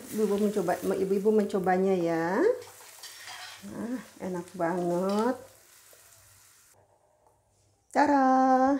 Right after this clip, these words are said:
masakan lezat kita sudah jadi.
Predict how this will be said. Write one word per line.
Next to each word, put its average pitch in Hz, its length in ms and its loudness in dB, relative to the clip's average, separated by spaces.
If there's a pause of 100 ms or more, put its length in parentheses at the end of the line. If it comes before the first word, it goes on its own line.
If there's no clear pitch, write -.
(920)
masakan 190 480 -2
lezat 180 240 0
kita - 320 -4
sudah - 320 -2 (240)
jadi. 202 720 2